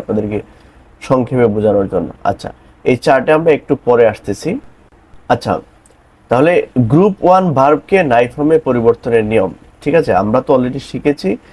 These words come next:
ভার্বের গ্রুপ হলো তিনটি, গ্রুপ ওয়ান, গ্রুপ টু, গ্রুপ থ্রি, ঠিক আছে। তাহলে গ্রুপ ওয়ানের ভার্বকে যদি আমি নাই ফর্মে পরিবর্তন করতে চাই তাহলে আমাকে কি ফলো করতে হবে? এই দেখেন, ই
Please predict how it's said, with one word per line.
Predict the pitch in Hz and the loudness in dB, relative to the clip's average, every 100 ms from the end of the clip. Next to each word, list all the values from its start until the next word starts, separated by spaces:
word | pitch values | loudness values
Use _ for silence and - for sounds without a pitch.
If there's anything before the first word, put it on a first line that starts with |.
| - - - _ 110 | -20 -20 -20 _ -4
ভার্বের | 107 117 127 123 | 0 0 0 0
গ্রুপ | 127 147 | 0 2
হলো | 147 - | 0 2
তিনটি, | 147 127 107 98 | 0 0 -4 -4
গ্রুপ | 117 127 - | -2 -2 0
ওয়ান, | 131 135 110 | -2 -2 -4
গ্রুপ | 120 120 - _ | -6 -6 -14 _
টু, | 147 156 123 | 0 0 0
গ্রুপ | 113 120 - - | -2 -2 -6 -8
থ্রি, | - 156 254 - _ _ _ _ | -2 0 -2 -8 _ _ _ _
ঠিক | - 180 | 0 0
আছে। | 165 101 - _ - | 2 -2 -8 _ -2
তাহলে | 120 151 185 214 - _ 113 113 | 0 2 0 -2 -10 _ -4 2
গ্রুপ | 147 147 120 | 2 2 2
ওয়ানের | 143 151 151 120 | 2 4 2 2
ভার্বকে | 131 139 151 | -2 -2 -4
যদি | 156 151 | 0 2
আমি | 151 139 | 2 2
নাই | 123 127 | 0 -2
ফর্মে | 139 143 135 | -4 -4 -2
পরিবর্তন | 135 131 131 135 123 | -2 -2 -4 -6 -4
করতে | 131 123 143 | -4 -4 -4
চাই | 165 | -4
তাহলে | 120 113 107 | -4 -2 -2
আমাকে | 110 - 185 - - | -4 -4 -4 -6 -2
কি | 151 143 | -2 0
ফলো | 151 135 | 0 0
করতে | 135 - | 0 0
হবে? | 104 107 | 2 2
এই | 104 | 2
দেখেন, | 104 - - _ _ _ _ _ _ | -2 -6 -12 _ _ _ _ _ _
ই | 180 | 0